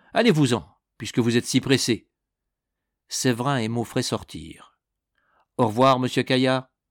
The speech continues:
Au revoir, madame Caillat. Au revoir, au revoir. » Nous avons encore eu de la chance, dit Maufré, comme il remontait la rue du village. Nous avons eu de la chance que le Caillat ait tué ces trois lapins dans la matinée.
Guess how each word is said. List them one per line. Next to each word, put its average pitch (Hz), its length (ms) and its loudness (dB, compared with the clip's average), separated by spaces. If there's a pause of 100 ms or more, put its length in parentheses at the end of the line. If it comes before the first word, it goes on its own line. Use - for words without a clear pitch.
(360)
Au 170 80 6
revoir, 175 260 4
madame 127 280 0
Caillat. 127 460 2 (720)
Au 107 100 -4
revoir, 107 380 0
au 117 80 -4
revoir. » 120 500 0 (1080)
Nous 135 140 -4
avons 156 200 0
encore 147 340 0
eu 135 60 2
de 117 80 -4
la 123 100 2
chance, 156 400 -4
dit 160 100 -4
Maufré, 156 560 -4 (360)
comme 104 160 -6
il 107 100 -4
remontait 107 440 -4
la 104 120 -4
rue 98 120 -6
du 90 120 -10
village. 92 580 -10 (480)
Nous 120 120 -6
avons 175 220 -2
eu 196 60 -2
de 165 80 -8
la 165 100 0
chance 175 500 -8
que - 80 -4
le 143 140 2
Caillat 147 500 0 (260)
ait 131 180 2
tué 131 220 2
ces 127 180 -2
trois 127 200 2
lapins 123 300 0
dans 120 140 -2
la 117 120 0
matinée. 123 560 -6